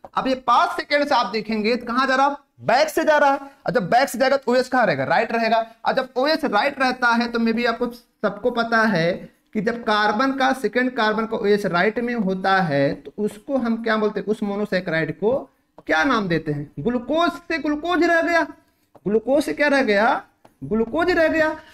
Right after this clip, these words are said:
इसका नाम हो गया डी ग्लूकोज। मतलब डी ग्लूकोज, डी ग्लूकोज से डी मैनोज और डी ग्लूकोज दोनों तरीके से बन गए। ये किस तरीके से बन रहा बताओ?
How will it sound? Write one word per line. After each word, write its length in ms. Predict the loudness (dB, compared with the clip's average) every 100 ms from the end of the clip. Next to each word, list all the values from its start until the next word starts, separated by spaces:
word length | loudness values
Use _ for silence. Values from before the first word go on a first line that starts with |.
| -6
इसका 300 | -4 -2 -2 0
नाम 200 | 0 0
हो 120 | 0
गया 220 | 0 -2 -4 -16 _ _
डी 300 | 0 2 2
ग्लूकोज। 500 | 2 0 0 -6 -6 _ _ _
मतलब 500 | -2 0 2 2 2
डी 180 | 2 4
ग्लूकोज, 480 | 2 2 2 2 0 -4 _ _ _ -2
डी 200 | 0 2
ग्लूकोज 400 | 2 2 0 0
से 180 | 0 -2
डी 240 | 0 0
मैनोज 340 | 0 0 2 2
और 140 | 0
डी 100 | 0
ग्लूकोज 500 | -4 0 4 4 2 -6 _ _ -2
दोनों 300 | 2 4 2
तरीके 280 | 2 0 2
से 60 |
बन 180 | 2 0
गए। 180 | 0 -2 -6 -6
ये 80 | -6
किस 220 | -2 -2 0
तरीके 240 | 0 0
से 60 | 0
बन 100 | 2
रहा 100 | 2
बताओ? 380 | 4 4 2